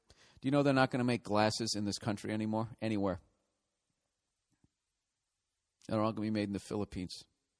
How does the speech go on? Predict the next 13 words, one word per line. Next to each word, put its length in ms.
I 80
saw 200
the 120
whole 140
thing 220
on, 200
uh, 120
sixty 360
Minutes. 340
Did 120
you 40
guys 180
watch 180